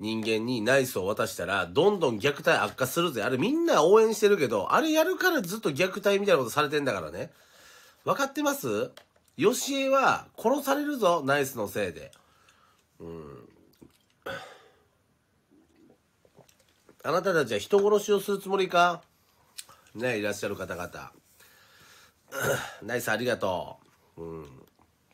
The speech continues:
まあ、とりあえず百五十まで行っときたいね。ただより怖いものはない。<clears throat> もうカレーもね。もうカレーしか食えないんだよ、離乳、あれしか。<clears throat> うん。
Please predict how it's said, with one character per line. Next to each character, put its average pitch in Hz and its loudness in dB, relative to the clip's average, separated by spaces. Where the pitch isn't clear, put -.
ま 117 -10
あ、 - -10
と 170 -2
り 233 2
あ 254 4
え - 4
ず 175 -2
百 208 -4
五 220 4
十 190 -2
ま 107 0
で 95 -6
行 95 -10
っ - -20
と 107 -6
き 90 -14
た 90 -4
い 76 -10
ね。 82 -18
た 104 -10
だ 135 0
よ 139 4
り 92 -6
怖 113 0
い 98 2
も 90 -6
の 82 -6
は 73 -10
な 85 -8
い。 - -14
<clears throat> - -6
も - -20
う - -20
カ 90 -10
レ 92 -2
ー - -8
も 82 -8
ね。 135 0
も 87 -12
う - -14
カ - -6
レ 165 4
ー 202 2
し - -8
か 160 -2
食 151 0
え 240 4
な 262 4
い 226 6
ん 170 0
だ 117 4
よ、 98 0
離 110 -4
乳、 127 -2
あ 110 -2
れ 113 -2
し - -12
か。 85 -6
<clears throat> - -20
う - -10
ん。 - -8